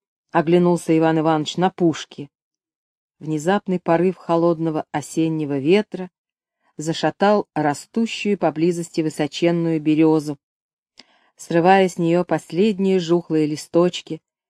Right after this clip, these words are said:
и стремительно неся их в сторону наступающих татар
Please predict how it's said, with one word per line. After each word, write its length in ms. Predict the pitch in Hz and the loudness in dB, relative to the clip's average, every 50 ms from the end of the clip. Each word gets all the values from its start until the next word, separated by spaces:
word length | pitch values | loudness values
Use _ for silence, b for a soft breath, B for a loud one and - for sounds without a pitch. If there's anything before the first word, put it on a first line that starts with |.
| _ _ _ _ _ _ _ _ | _ _ _ _ _ _ _ _
и 60 | 160 | -18
стремительно 720 | - - - 170 190 202 233 262 247 - 247 226 214 202 | -18 -8 2 4 6 8 8 6 6 4 2 2 2 2
неся 460 | 190 190 180 - - - 190 190 - _ _ | 2 0 0 -2 0 0 2 2 2 _ _
их 200 | 202 226 226 _ | -2 -2 -2 _
в 60 | _ | _
сторону 440 | - - _ 196 190 196 190 185 180 | -20 -4 _ 0 2 2 0 -2 -2
наступающих 800 | 175 160 - - 170 - 170 170 170 165 160 - - 170 - _ | -4 -4 -4 -6 -4 0 0 2 2 0 -2 -4 -8 -10 -12 _
татар 560 | _ 165 160 _ _ 175 165 160 156 147 | _ -6 -6 _ _ 2 2 2 2 0